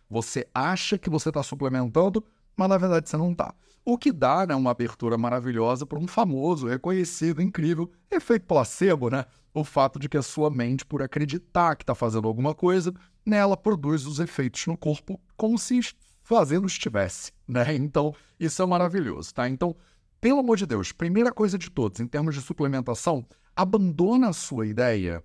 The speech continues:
de que você tá efetivamente tomando o que tá dentro da, do que tá no rótulo. Porque vocês têm essa sensação, né? Prim-, "Ah, não, eu vou comprar."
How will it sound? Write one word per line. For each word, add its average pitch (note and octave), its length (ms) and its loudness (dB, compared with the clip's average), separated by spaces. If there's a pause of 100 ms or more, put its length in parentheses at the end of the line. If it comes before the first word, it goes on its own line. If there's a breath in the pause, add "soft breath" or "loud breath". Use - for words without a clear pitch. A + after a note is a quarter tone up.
de A#2 180 -6
que E3+ 120 -4
você D#3+ 300 -4
tá F3 380 -2
efetivamente F3+ 920 0
tomando C#3 460 0
o D3+ 160 -4
que - 100 -20
tá E3 120 2
dentro C#3 540 -2
da, C3 460 0
do B2+ 200 -4
que - 80 -20
tá B2 120 -2
no D3 80 2
rótulo. D#2 480 -4 (520)
Porque C#3 260 -2
vocês F3 420 0
têm F#3+ 200 2
essa - 160 -2
sensação, E3 640 -4
né? G#2+ 140 -2
Prim-, B2 260 -6
"Ah, F#3+ 220 0
não, A3 200 2
eu E3+ 60 0
vou E3+ 120 -4
comprar." F3+ 320 -6